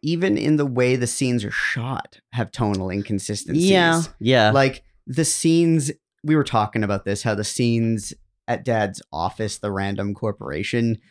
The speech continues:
Speaker 1: are lit like, almost like the throwaway, fake throwaway office scenes from a sketch comedy show
Speaker 2: Oh, yeah.
Speaker 1: at the
Speaker 2: Like,
Speaker 1: time.
Speaker 2: it, definitely Kids in the Hall looking
Speaker 1: Yeah.
Speaker 2: lighting, but the rest of the show does not have that.
Speaker 1: No, the rest of the show has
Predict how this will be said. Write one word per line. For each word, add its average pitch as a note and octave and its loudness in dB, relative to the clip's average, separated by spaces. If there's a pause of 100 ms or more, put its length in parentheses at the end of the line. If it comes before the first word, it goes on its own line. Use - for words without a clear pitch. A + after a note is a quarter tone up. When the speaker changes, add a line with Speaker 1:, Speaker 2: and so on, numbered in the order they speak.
(380)
Speaker 1:
are C3 4
lit A#2+ 0
like, G2+ -2 (380)
almost D3 2
like C3 0
the B2+ -6
throwaway, A#2 0 (180)
fake B2 0
throwaway A#2 2
office G#2 0
scenes G#2+ -2
from G#2+ -4
a G2 -4
sketch - -6
comedy A#2+ -2
show D#3 0 (100)
Speaker 2:
Oh, E3 4
yeah. A2 4
Speaker 1:
at D#2+ 0
the - 4
Speaker 2:
Like, - 6
Speaker 1:
time. C#3+ 4
Speaker 2:
it, C#3+ 2
definitely D3 4
Kids G#2 0
in G#2 2
the E2+ 2
Hall E2+ 2
looking G#2 2
Speaker 1:
Yeah. E2+ -8
Speaker 2:
lighting, F2+ 0
but G#2+ -2
the G#2 2
rest A2+ 2
of B2 2
the G2+ 0
show F#2+ 2
does F2+ 0
not D#2 0
have D3+ 0
that. - -2
Speaker 1:
No, D3+ 0
the - -4
rest F3+ 2
of G#3 -2
the F3 -2
show B2+ 2
has A#2+ 0